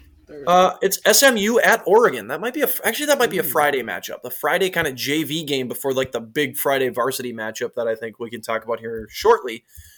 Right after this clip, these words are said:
Speaker 2: But, um, it's S M U, a team that I'm intrigued by out of the American. I think they could potentially be, I think, the third best team in the league behind
Speaker 1: Can,
Speaker 2: Memphis
Speaker 1: can you stay
Speaker 2: and
Speaker 1: up late enough for that, Biggs? That starts at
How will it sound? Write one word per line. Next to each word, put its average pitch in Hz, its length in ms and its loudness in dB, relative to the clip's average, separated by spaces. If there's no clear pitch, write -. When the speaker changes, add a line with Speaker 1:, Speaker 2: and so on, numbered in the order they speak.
Speaker 2:
But, 131 280 2
um, 135 160 -4
it's 160 200 -4
S 170 160 6
M 220 120 6
U, 185 180 4
a 170 40 2
team 185 240 -2
that 147 120 2
I'm 214 380 0
intrigued 165 420 -6
by 143 180 4
out 135 140 2
of 127 60 -6
the 135 100 -2
American. 117 440 -2
I 120 80 -8
think 185 220 -8
they 190 120 0
could 190 280 -2
potentially 156 540 -2
be, 143 400 0
I 170 80 8
think, 254 160 2
the 202 80 0
third 170 300 0
best 185 200 4
team 185 160 -2
in 190 60 -2
the 180 100 0
league 196 220 -4
behind 131 320 -2
Speaker 1:
Can, 147 120 4
Speaker 2:
Memphis 190 160 -2
Speaker 1:
can 147 120 4
you 170 120 4
stay 160 260 6
Speaker 2:
and 135 80 6
Speaker 1:
up 139 100 0
late 120 200 2
enough 151 180 -2
for 180 100 -8
that, 175 200 -4
Biggs? 180 200 -6
That 139 160 -2
starts 135 320 -6
at 92 220 -6